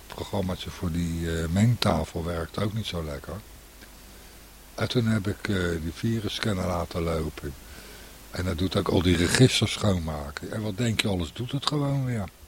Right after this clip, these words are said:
Dankzij die Avira. Want hij doet niet alleen virusscannen, hè. Hij doet ook, eh, ja, eh, eh, als je appies verouderd zijn, vernieuwt hij ze en zo. En,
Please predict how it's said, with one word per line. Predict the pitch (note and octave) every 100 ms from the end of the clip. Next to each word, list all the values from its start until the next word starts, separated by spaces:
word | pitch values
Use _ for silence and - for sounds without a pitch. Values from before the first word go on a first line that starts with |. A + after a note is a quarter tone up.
| - -
Dankzij | C3+ C3 - G2+
die | D#2+ D2+ - - - -
Avira. | - F2+ - A#2 C#3+ C3+ B2+ - - - - - - - - - -
Want | -
hij | F#2
doet | E2 F2+
niet | G2 F#2
alleen | F#2 F#2
virusscannen, | - G#2 G2+ F#2 - F2+ D#2 E2
hè. | G#2+ - - - - - - - - -
Hij | - F2
doet | - - -
ook, | F2 -
eh, | G2+ F#2+ F2 E2 - - - - - - -
ja, | - G#2 G#2 G#2
eh, | G2+ F#2+ G2 - G#2 - -
eh, | G2+ F#2 F2+ F2+ F#2
als | - G2
je | - -
appies | B2+ - G#2+ -
verouderd | - A2 G2 G#2 F#2+ -
zijn, | G#2 F#2+
vernieuwt | G2 G2 F#2+ G2+ F#2
hij | F2+
ze | -
en | F#2 F2+
zo. | E2+ F2+ F2 F2+ F2 - - - - - - - - -
En, | -